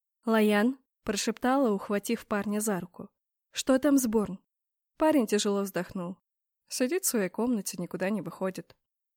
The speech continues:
«Ясно», — кивнула, отпуская его. «Я принесла твою одежду и мыльные принадлежности», —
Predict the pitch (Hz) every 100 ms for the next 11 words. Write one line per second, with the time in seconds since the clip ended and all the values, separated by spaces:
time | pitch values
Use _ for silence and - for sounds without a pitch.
0 | - 233 220 214 220 202 _ _ _ _
1 | _ - 226 214 277 233 208 - 202 -
2 | 180 175 165 170 - _ _ _ _ _
3 | - 240 381 392 262 233 247 240 226 220
4 | 220 240 302 247 220 214 254 262 208 -
5 | 196 190 208 208 202 - 196